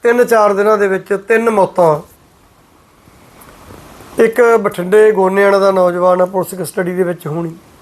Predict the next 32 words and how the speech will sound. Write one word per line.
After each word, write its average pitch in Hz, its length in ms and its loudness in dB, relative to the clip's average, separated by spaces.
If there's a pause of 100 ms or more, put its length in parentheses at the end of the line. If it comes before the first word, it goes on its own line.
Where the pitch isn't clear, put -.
(1700)
ਉਹਦੇ 214 220 4
'ਤੇ 202 360 2 (260)
ਟਾਰਚਰ 190 380 0
ਕਰਨ 185 260 0
ਦੇ 185 100 -2
ਦੋਸ਼ 170 280 -6
ਲੱਗੇ। 165 340 -8 (1000)
ਪੁਲਿਸ 214 260 2
ਹਿਰਾਸਤ 214 460 2
ਵਿੱਚ 208 300 -2 (160)
ਮੌਤਾਂ 196 560 0
ਦੀ 190 200 -6
ਗੱਲ 185 180 0
ਕੋਈ 180 160 -4
ਨਵੀਂ 175 300 -2
ਨਹੀਂ 190 140 -4
ਹੈਗੀ। 170 300 -6 (2250)
ਇਹ 214 80 4
ਸਿਲਸਿਲਾ 196 460 2
ਪਤਾ 196 260 -2
ਨਹੀਂ 196 120 0
ਕਿਉਂ 202 220 2
ਨਹੀਂ 220 100 0
ਰੁਕ 196 200 0
ਰਿਹਾ, 185 200 0
ਕਿਉਂ 185 220 0
ਨਹੀਂ 196 100 0
ਬੰਦ 175 220 -4
ਹੋ 170 160 -4
ਰਿਹਾ, 196 120 -2
ਤੇ 202 100 -6
ਪਿੱਛੇ 214 360 -2